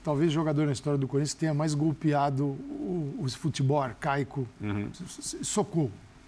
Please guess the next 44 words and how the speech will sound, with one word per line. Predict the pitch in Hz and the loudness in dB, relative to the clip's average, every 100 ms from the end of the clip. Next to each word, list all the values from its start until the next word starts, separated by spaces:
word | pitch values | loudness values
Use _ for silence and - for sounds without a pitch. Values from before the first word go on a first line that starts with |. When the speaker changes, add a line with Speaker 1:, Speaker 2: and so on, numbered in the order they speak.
| - - - | -20 -20 -10
Speaker 1:
Socou | - 151 180 | -6 0 0
o | |
futebol. | - 147 131 | 0 -2 -2
Todo | 139 180 170 | 0 2 4
dia | 147 | 4
ele | 131 123 - - - | 2 -2 -8 -20 -6
era | 151 165 | 0 2
um, | 151 113 101 - - - 262 | 2 -2 -8 -16 -20 -20 -6
ele | 170 175 | 0 4
arrebentou | 175 170 160 170 | 4 4 2 0
com | - 127 | 0 -4
isso. | 107 - - - - | -6 -10 -16 -20 -4
Então | 160 | 0
ele | 170 | 0
tem | 147 165 | 2 2
um, | 165 117 - - - - - - - - - - | 2 0 -8 -20 -20 -20 -20 -20 -20 -20 -12 -4
é, | 170 | 2
aí | 160 | 4
é | 185 | 4
preciso | 180 156 170 | 2 0 -2
ter | - 165 | 2 2
vivido | 151 170 175 226 185 233 - - - - | 4 4 4 4 2 0 -4 -16 -20 -2
e | 175 | 2
entendido | 190 196 185 143 175 160 | 4 4 4 4 4 4
o, | 180 180 - - | 2 2 -2 -4
o | 208 | 0
tamanho | 190 175 180 | 2 4 4
do | 170 | 4
personagem. | 175 151 160 135 104 101 - - - | 2 0 0 -2 -4 -12 -16 -20 -14
Agora, | 214 151 113 | -4 -2 -2
como | - 202 202 | 0 0 2
o | 185 | 0
jogador, | 127 208 175 135 165 139 - - - | 4 4 4 4 2 2 -4 -20 -10
se | - 143 | -4 -2
você | 139 - 165 | 0 0 2
falou | 165 | 0
que | 135 123 | 0 -2
títulos, | - 180 - | -2 -4 -2
a | 110 | -2
gente | 151 | 0
tá | 208 | 0
discutindo | - - 220 | -2 -2 -2
que | - 202 | 0 -2
títulos | - 214 214 196 - | 0 -2 0 -2 -2